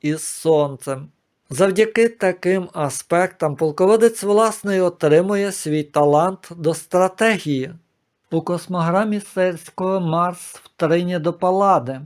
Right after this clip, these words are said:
і це нібито свідчить про його значні здібності як полководця.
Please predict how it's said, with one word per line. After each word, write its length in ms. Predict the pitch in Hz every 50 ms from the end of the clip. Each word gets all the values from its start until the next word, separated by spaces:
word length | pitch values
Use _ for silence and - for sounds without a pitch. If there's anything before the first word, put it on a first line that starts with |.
| - _ _ _ _ _ _ _ _ -
і 60 | 170
це 200 | 156 - 165 160
нібито 460 | 156 156 151 156 143 170 165 - 190
свідчить 580 | 170 - - 180 180 190 185 - - 196 190 -
про 140 | - 185 190
його 280 | 196 190 180 190 196
значні 840 | 170 139 123 151 151 160 170 165 - - - 175 175 190 214 220 214
здібності 960 | 202 - _ - 151 175 190 190 170 180 170 160 147 - - _ - 151 147
як 280 | 151 147 147 147 _
полководця. 1080 | - 170 160 160 156 - 190 196 202 220 220 214 175 120 - - - 131 120 117 139